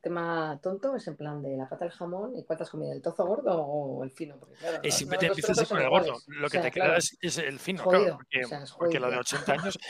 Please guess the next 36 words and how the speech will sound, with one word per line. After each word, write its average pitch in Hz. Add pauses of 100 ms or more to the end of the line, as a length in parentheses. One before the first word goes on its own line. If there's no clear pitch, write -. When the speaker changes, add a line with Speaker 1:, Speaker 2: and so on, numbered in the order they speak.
(100)
Speaker 2:
a-, -
además 135
luego 180
lo 190
de, 131
lo, 120
lo 139
de 131
que 131
la 120
media 151
de, 190 (120)
de 151
edad 147
de 160
la 151
esperanza 147
de 143
vida 147
es, -
es 120
ochenta 143
y 127
todo 135
eso, 208 (260)
luego 139
todo 202
eso 196
es 208
mentira, 135
porque 139
luego 160
si 185
te 151
lees 143
la 180